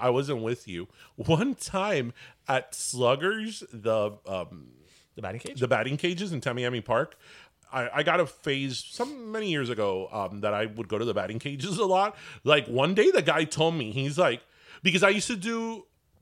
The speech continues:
Speaker 1: because I hadn't done batting cages in a while, so I started with the softball.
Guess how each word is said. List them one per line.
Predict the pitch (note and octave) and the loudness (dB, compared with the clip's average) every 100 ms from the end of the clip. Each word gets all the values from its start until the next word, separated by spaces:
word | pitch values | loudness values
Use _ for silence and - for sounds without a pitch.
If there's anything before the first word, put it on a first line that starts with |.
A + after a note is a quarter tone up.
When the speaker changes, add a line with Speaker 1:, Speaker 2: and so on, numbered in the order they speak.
| _ _ D#3 | _ _ -8
Speaker 1:
because | C#3 E3+ | -2 2
I | F3+ | 4
hadn't | A3+ A#3+ F3 D3+ B2 B2 | 4 2 0 -4 -8 -2
done | C3 E3 | 0 2
batting | D3 C3+ D3 | 2 0 -2
cages | E3+ E3+ C#3+ C3 | -4 -6 -6 -4
in | |
a | A2+ | 0
while, | G#2+ A#2 | 2 2
so | C#3 | 2
I | A2 | -2
started | - A#2+ C3 | 0 0 0
with | A#2 | -4
the | G#2 | -4
softball. | G#2+ G#2 - D3+ E3 | -2 -2 0 0 0